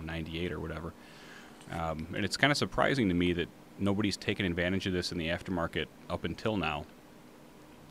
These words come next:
Um, but, I mean, what it boils down to is that the switchable tuning that we've been doing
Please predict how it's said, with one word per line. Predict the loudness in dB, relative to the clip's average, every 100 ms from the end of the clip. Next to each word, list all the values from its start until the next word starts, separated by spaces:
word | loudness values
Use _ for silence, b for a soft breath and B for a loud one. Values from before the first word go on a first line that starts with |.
| -8 -6
Um, | -4 -4 -6 -8 -12 -6
but, | -6 2
I |
mean, | 4 6
what | 6
it |
boils | 6 6 6
down | 6 6 6
to | 4 4
is | 4
that | 0 -2 -4
the | -4
switchable | -2 -2 -2 0 -2
tuning | 2 2 2 2
that | 2
we've | 0 2
been | 2 4
doing | 2 2 2 0